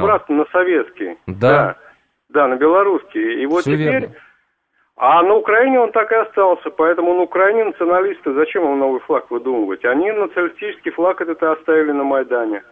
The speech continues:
Speaker 2: Ну вот
Speaker 1: Ну,
Speaker 2: смотрите,
Speaker 1: щас
Speaker 2: значит, ш-, что, что важно. А, это, а, м-, многих отталкивает. То есть, на самом деле, если бы были под национальным флагом, э,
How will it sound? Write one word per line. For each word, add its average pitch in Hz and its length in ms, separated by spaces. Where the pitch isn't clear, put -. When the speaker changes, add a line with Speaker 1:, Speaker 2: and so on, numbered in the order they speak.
Speaker 2:
Ну 139 180
вот 170 200
Speaker 1:
Ну, 147 100
Speaker 2:
смотрите, 180 280
Speaker 1:
щас 226 140
Speaker 2:
значит, 139 320
ш-, - 180
что, - 260
что 175 200
важно. 110 460
А, 113 380
это, 151 480
а, 107 540
м-, 55 320
многих 131 840
отталкивает. 98 760
То 143 100
есть, - 280
на 135 160
самом 180 260
деле, 131 240
если 135 240
бы 123 100
были 127 260
под 123 220
национальным 147 600
флагом, 90 540
э, - 20